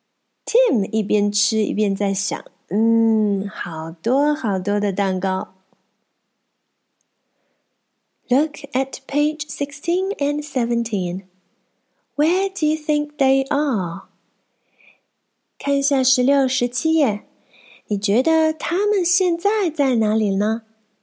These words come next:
还是原来的地方吗？Page eighteen. Ruff, ruff. A big dog ran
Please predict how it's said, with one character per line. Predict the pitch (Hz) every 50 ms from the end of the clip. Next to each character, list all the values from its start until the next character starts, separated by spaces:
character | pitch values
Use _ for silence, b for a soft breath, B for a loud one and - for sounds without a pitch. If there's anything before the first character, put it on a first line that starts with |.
| _ _ _
还 | - - - 180 190
是 | 196 - - 233 220 208
原 | 202 190 185
来 | 190 190 185 185
的 | 196 202
地 | 208 220 214
方 | 214 220 208 202
吗？ | 202 202 196 196 202 202 _ _ _ _ _ _ _ _ _ _ _ _ _ _ _ _ _ _ _ _ _ _ _ _ _ _ _ _ _ _ _ _ _ _ _ _ _ _ -
Page | - 220 214 214 220 214 - - - _ -
eighteen. | - 233 247 262 254 254 - - 196 175 170 185 - - _ _ _ _ _ _ _ _ _ _ _ _ _ _ _ _ _ -
Ruff, | 185 190 214 254 254 - - - - _ _ _ _ _ _
ruff. | - 202 233 285 269 - - - - _ _ _ _ _ _ _ _ _ _ _ _ _ _ _ _ _ _
A | - - _ _ _ _
big | - 226 233 240 240 240 - - - _ _ _ -
dog | 269 285 311 381 427 440 427 - - _ -
ran | 196 190 196 190 190 185 190 196